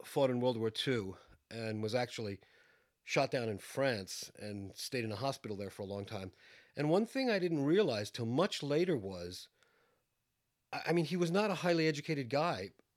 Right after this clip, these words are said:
He loved movies, but he knew foreign movies, and he was intrigued about foreign movies. And because of the way the world was set up, I think, after World War Two, there was a lot of interest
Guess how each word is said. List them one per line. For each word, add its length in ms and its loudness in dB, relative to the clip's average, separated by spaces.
He 100 -6
loved 240 4
movies, 480 2
but 160 -2
he 120 2
knew 220 4
foreign 400 0
movies, 440 -6
and 100 -6
he 60 -4
was 100 -4
intrigued 400 -2
about 200 -4
foreign 300 -10
movies. 360 -18
And 360 4
because 520 2
of 100 2
the 80 4
way 140 6
the 80 4
world 180 6
was 120 0
set 200 4
up, 140 2
I 60 2
think, 220 0
after 220 0
World 160 2
War 100 0
Two, 340 4
there 260 4
was 260 2
a 120 -4
lot 520 -2
of 160 -2
interest 680 0